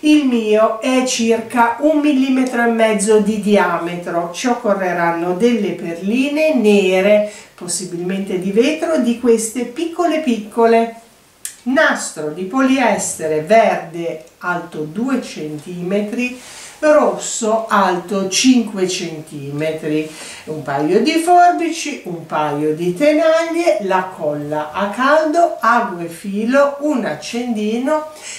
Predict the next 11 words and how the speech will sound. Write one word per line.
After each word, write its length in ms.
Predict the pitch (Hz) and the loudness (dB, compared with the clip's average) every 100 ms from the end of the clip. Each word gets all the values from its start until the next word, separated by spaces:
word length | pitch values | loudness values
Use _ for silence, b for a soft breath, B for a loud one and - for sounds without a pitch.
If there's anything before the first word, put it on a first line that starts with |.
| B | B
e 300 | 415 269 - | 0 0 0
per 220 | 262 277 | -2 -2
chi 220 | 269 403 381 | -2 -2 0
deciderà 880 | 220 - 196 175 170 156 139 151 170 | 0 -2 -6 -2 0 2 0 -2 -4
di 120 | 185 | -4
fare 560 | 180 - 170 147 147 165 | -4 0 0 0 -4 -4
in 320 | 165 190 175 | -6 -8 -12
coordinato 920 | - 190 208 202 247 240 190 - 175 | -2 2 2 2 0 0 -2 -4 -6
gli 180 | 175 208 | -2 2
orecchini 960 | 196 165 160 - 196 165 160 190 208 B B B | 2 0 -4 -12 -12 -10 -6 -4 -4 B B B
occorreranno 1120 | 381 359 220 170 185 190 147 143 147 165 165 | -2 0 0 0 2 2 2 -2 -4 -6 -6